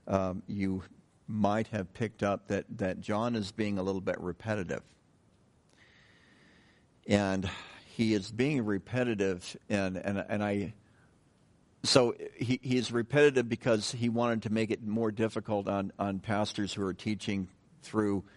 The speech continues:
the book of First John, while they, you know, to try to get a little bit more creative, I guess. Um, actually, that's not the case in the Bible. Uh,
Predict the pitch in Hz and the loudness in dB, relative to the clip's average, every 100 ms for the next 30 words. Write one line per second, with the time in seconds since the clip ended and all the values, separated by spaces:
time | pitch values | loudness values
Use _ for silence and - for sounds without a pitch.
0 | - - - 98 110 110 - - - - | -20 -16 -8 0 0 0 -10 -16 -14 2
1 | 120 101 - 107 104 98 95 - - - | 2 2 -2 0 0 -2 -6 -8 -10 0
2 | 104 98 95 95 - - 98 95 92 - | 0 2 0 -2 -6 -4 -2 -2 -6 -4
3 | 101 101 101 95 92 - 90 - 101 104 | -2 0 -2 -2 -4 -4 -6 -4 0 2
4 | 95 87 90 90 - - - 156 - - | 2 -2 -2 -2 -2 -6 -12 -12 -12 0
5 | 107 98 92 - 110 110 117 107 107 - | 4 4 0 -2 -2 0 0 2 2 2
6 | 117 127 110 - 110 - - - 123 110 | -2 -2 -6 -4 -4 -4 -10 -4 0 2
7 | 101 113 131 131 107 - _ _ _ _ | 2 4 4 2 0 -2 _ _ _ _
8 | _ _ _ _ - - - - _ _ | _ _ _ _ -20 -20 -20 -20 _ _
9 | 101 95 95 | 4 4 2